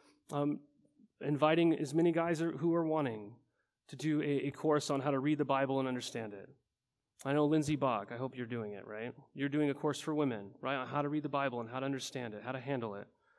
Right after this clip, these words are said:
right? Take that up if you're like, "I have no idea what I'm doing." But guys, this is not a message, um, although I, I really wanna help you in being practical, I wanna be knowl-,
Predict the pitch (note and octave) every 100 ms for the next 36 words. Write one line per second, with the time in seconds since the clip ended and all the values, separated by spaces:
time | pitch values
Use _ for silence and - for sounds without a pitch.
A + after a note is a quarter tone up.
0 | _ _ _ - C3 F#3 F3+ F#3 F3 G3
1 | F#3 A#2+ A#2 - C3+ A2+ D3+ D#3 E3 E3+
2 | E3 C#3 A#2+ A#2 G#2 G2+ A#2 _ _ _
3 | _ _ _ _ _ - G#3 F#3+ G3 A3
4 | F#3 G#3+ A3+ F#3+ E3+ F3+ D#3 B2 - -
5 | - _ - - - D3 B2+ B2+ D#3+ D#3+
6 | F#3+ F#3 D#3+ E3 E3 G3 G3+ F3+ D#3 C#3
7 | F3+ E3 D3+ C#3+ C3 E3+ F3 D#3+ - A#2+
8 | B2+ E3 D3+ C#3+ C#3+ D3